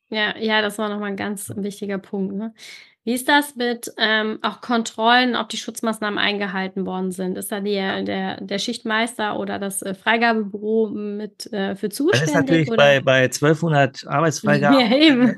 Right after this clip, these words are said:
Speaker 2: ist das, ist das ein bisschen viel. Also,
Speaker 1: Ich kenn
Speaker 2: äh,
Speaker 1: das
Speaker 2: bei
Speaker 1: Konzept so der
Speaker 2: und, ja.
Speaker 1: Safety Walker, ne? Gerade bei Großstillständen, ne? Dass es da, ich sag mal, nicht jeder Einzelne
Speaker 2: Ja.
Speaker 1: kontrolliert wird, aber dass es da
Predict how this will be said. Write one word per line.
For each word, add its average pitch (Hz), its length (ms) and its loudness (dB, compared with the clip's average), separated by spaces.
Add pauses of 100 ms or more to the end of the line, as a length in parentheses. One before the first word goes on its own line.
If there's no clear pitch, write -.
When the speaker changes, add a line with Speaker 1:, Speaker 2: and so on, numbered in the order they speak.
Speaker 2:
ist 269 80 -6
das, 143 200 -2
ist 139 120 -4
das 147 160 0
ein 143 60 0
bisschen 127 440 2 (220)
viel. 175 340 4 (360)
Also, 143 300 4
Speaker 1:
Ich - 100 -6
kenn 277 140 4
Speaker 2:
äh, 285 40 2
Speaker 1:
das 294 120 2
Speaker 2:
bei 302 120 4
Speaker 1:
Konzept 269 380 2
so 247 120 0
der 233 100 4
Speaker 2:
und, 233 60 2
ja. 233 60 -4 (140)
Speaker 1:
Safety 247 260 2
Walker, 196 560 2
ne? 254 260 0
Gerade 254 280 2
bei 214 140 0
Großstillständen, 247 960 0
ne? 247 200 0
Dass 220 140 -4
es 208 140 -8
da, 214 340 4
ich 202 80 -4
sag 202 160 -10
mal, 208 120 0
nicht 226 280 -2
jeder 208 320 2
Einzelne 220 380 0
Speaker 2:
Ja. 208 60 -4
Speaker 1:
kontrolliert 214 520 -2
wird, 233 160 -2
aber 208 160 2
dass 208 160 -2
es - 40 -14
da 202 320 0